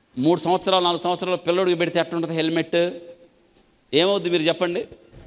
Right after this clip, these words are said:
అట్టుంది. ఇప్పుడు దావీదు అవన్నీ వేసుకుని మునిగిపోయాడు. దేనిలో? ఇప్పుడు సౌలు యుద్ధ కవచాలు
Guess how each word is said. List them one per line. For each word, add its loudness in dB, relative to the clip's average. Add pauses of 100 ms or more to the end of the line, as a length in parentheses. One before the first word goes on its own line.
(100)
అట్టుంది. 0
ఇప్పుడు -6
దావీదు 0 (440)
అవన్నీ 0
వేసుకుని 0
మునిగిపోయాడు. 0 (920)
దేనిలో? 2 (880)
ఇప్పుడు -6
సౌలు 2
యుద్ధ 0
కవచాలు -2